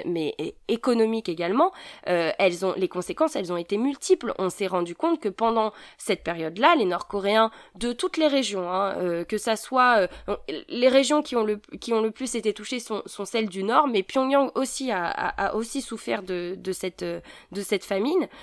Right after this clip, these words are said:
Eh ben, les gens avaient dû s'adapter pour survivre. Euh, ils se sont pas laissés, euh, mourir de faim. Alors, certains sont partis hors des frontières, euh,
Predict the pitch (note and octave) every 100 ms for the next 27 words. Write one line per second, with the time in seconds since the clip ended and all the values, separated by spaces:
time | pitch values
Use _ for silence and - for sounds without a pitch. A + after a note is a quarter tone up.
0 | - - G3 F#3+ - G3+ G3+ D4+ D4+ G3+
1 | G3 D#4 B3 G3+ G#3 G4 - A#3 - G3+
2 | F#3 F#3 E3+ _ _ _ _ - F3 E3
3 | E3 - G#3+ G#3+ F#3+ F#3 C4+ A3+ - A#3+
4 | G#3 F3+ F3+ F#3 F#3+ A#3 D#4+ D#4+ F#3+ F3
5 | F3 - - - C4 - C#4 B3+ - G3
6 | G3 - A#3+ - G#3+ G3 F#3+ - F3 E3
7 | C#4+ G#4 C4+ - _ _ - - -